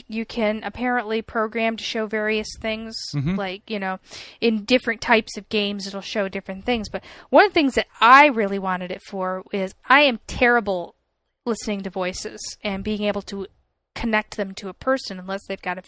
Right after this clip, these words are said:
Speaker 1: very, very distinctive voice. And there's been a lot of new people coming into our server, our event server recently. I don't know who the heck is talking.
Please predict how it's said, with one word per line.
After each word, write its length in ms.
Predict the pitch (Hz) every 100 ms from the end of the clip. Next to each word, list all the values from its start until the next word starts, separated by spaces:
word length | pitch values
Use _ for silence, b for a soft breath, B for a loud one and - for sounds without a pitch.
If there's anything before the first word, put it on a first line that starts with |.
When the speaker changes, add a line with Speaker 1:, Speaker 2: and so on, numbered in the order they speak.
| -
Speaker 1:
very, 480 | 240 247 262 208 202 B B B -
very 420 | 202 202 196 185
distinctive 540 | 190 - 190 180 190
voice. 440 | 294 320 - - - b b b b b b b 85 85
And 120 | 240
there's 120 | 254 254
been 140 | 349
a 40 | 381
lot 220 | 302 285
of 120 | 269 - - -
new 300 | 220 233 294
people 400 | - 285 269 247
coming 360 | - 226 208 208
into 440 | 214 214 - 208 196
our 160 | 190 190
server, 460 | - 339 285 196 _ _ _ -
our 240 | 214 208
event 300 | 208 294 285
server 240 | 247 202 180
recently. 540 | 180 - 202 185 196 _ B B B B
I 140 | - -
don't 120 | 220
know 220 | 185 - -
who 200 | 233 214
the 140 | -
heck 280 | - 233 -
is 100 | -
talking. 480 | - 349 - -